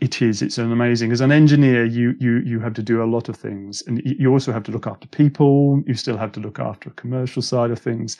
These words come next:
It's a ve-, it's, it's, it's an avenue into such a broad industry and opportunities to allow you to take all sorts of, uh, in-, or interests forward, no matter what it is.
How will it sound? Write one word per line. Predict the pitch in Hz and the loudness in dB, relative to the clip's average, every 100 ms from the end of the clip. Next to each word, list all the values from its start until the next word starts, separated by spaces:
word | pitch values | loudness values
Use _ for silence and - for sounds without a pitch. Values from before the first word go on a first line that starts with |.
| - - _ | -18 -20 _
It's | 127 - | -6 -4
a | |
ve-, | 110 123 143 | -4 -2 0
it's, | 123 - - | -2 -4 -6
it's, | 120 107 - - _ - | -6 -6 -12 -20 _ 0
it's | 131 | 2
an | 139 143 - | 2 0 2
avenue | 170 160 143 131 120 | 4 6 6 6 4
into | 117 123 | 0 -4
such | 113 - 143 - - | -8 -8 -10 -10 -10
a | |
broad | 104 104 135 127 131 127 117 107 - _ _ _ - | -10 -10 -4 2 4 4 2 -6 -12 _ _ _ 2
industry | 143 135 135 - 143 135 131 127 127 - - | 6 6 2 2 4 6 6 2 -4 -12 -6
and | 110 120 | -4 -4
opportunities | 131 - - 139 120 101 107 101 | -8 -10 -4 0 0 -2 -6 -8
to | - 110 | -8 -6
allow | 113 117 | -2 0
you | 117 107 | -2 -4
to | 101 | -8
take | - 113 113 127 | -12 -10 -6 -2
all | 123 113 | -2 -2
sorts | - 110 - | -10 -14 -12
of, | 104 92 - - 139 - | -12 -12 -16 -12 -10 -8
uh, | - | -8
in-, | - 117 - | -6 -6 -2
or | 127 - | -4 -4
interests | 117 - 101 - | -6 -6 -10 -10
forward, | - 113 107 - - | -6 -6 -4 -8 -8
no | 113 | -8
matter | 101 117 | -6 -8
what | 110 107 | -8 -6
it | 120 - | -6 -8
is. | - - - | -12 -16 -20